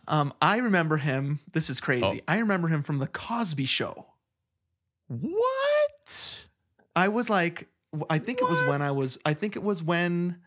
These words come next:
Speaker 1: we watched Arrival last year at this time, and he's the
Speaker 2: Okay.
Speaker 1: general, right? He's the, he's the future
Speaker 2: Yes.
Speaker 1: phone call guy.
Speaker 2: He's
Speaker 1: Um,
Speaker 2: incredible in Arrival. Yep.
Speaker 1: Yeah. I was like, I recognize him.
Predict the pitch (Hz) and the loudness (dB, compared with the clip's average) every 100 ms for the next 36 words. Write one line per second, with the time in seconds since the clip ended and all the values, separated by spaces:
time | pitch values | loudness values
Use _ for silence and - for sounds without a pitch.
0 | _ _ _ - 147 175 147 143 143 - | _ _ _ -4 0 2 2 0 0 -4
1 | - 139 131 139 139 120 117 117 - - | -2 0 2 2 0 -2 -2 -2 -4 -4
2 | 117 110 120 123 - 117 117 139 - 143 | -4 -4 -6 -6 -4 -4 -6 -8 -4 0
3 | 151 110 110 127 135 120 127 127 123 139 | 2 2 2 2 0 -2 -2 -2 0 -2
4 | 131 131 120 139 139 127 123 165 147 117 | 0 -2 -2 0 0 0 0 2 4 4
5 | - 143 139 135 131 123 127 120 120 - | 4 4 2 2 0 2 0 0 -2 -4
6 | - - - 123 117 135 127 123 101 92 | -12 -16 0 2 4 4 4 4 2 0
7 | 92 90 90 85 90 107 107 127 - _ | -2 -2 -2 -2 2 2 2 -4 -12 _
8 | _ 143 170 156 123 113 - _ _ _ | _ 0 2 2 0 -2 -10 _ _ _
9 | _ - 139 196 202 185 185 196 185 180 | _ 0 4 4 2 0 0 0 0 0